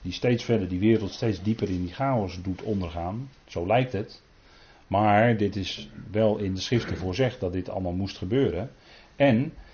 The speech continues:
ehm, dat God daardoorheen zijn plan uitwerkt. Kijk, God overziet die hele weg.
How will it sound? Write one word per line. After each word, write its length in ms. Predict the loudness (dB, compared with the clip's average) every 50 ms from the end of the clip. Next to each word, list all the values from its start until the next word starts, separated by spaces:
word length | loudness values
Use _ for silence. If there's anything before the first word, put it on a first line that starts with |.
| -20 -20 -20 -14 -6
ehm, 360 | -2 -2 0 0 0 -2 -4 -6 -10 -14 -20 -18 -14 -6 2
dat 440 | 6 6 6 6 4 -2 -10 -12 -16 _ _ _ _ _ _ _ _ _ _ _ _ _ _ _ _ -20 -20 _ -20 -20 _ _ -20 -16 -12
God 640 | -8 -2 2 6 6 6 6 4 2 -4 -4 0
daardoorheen 1080 | 2 2 2 2 2 2 2 2 2 0 2 2 2 4 4 4 2 2 0 0 -4 -6 -12 -18 _ _ _ _ _ _
zijn 320 | -12 -6 -2 0 0 0 2
plan 240 | 2 4 4 4 4
uitwerkt. 480 | 2 0 -2 -4 -6 -8 -10 -14 -8 -4
Kijk, 240 | -2 -2 -2 0
God 260 | 0 2 2 2 2 2
overziet 680 | 2 2 2 2 0 0 2 2 2 2 0 -4 -16 _ _ _ _ _ _ _ _
die 240 | -4 -2 0 2 2
hele 200 | 4 2 2 2
weg. 380 | 0 0 -2 -2 -6 -10 -20